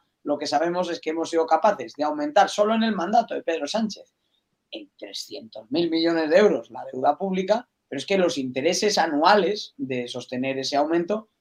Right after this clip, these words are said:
solo han crecido, han crecido cinco mil millones aproximadamente.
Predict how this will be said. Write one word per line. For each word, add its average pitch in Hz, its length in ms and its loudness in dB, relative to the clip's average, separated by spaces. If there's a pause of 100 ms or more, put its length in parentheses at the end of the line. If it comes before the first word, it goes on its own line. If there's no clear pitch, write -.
solo 226 240 0
han 151 120 2
crecido, 120 480 -4
han 143 80 -6
crecido 180 480 -4
cinco - 340 -12
mil - 180 -8
millones 220 400 -4
aproximadamente. 160 720 -6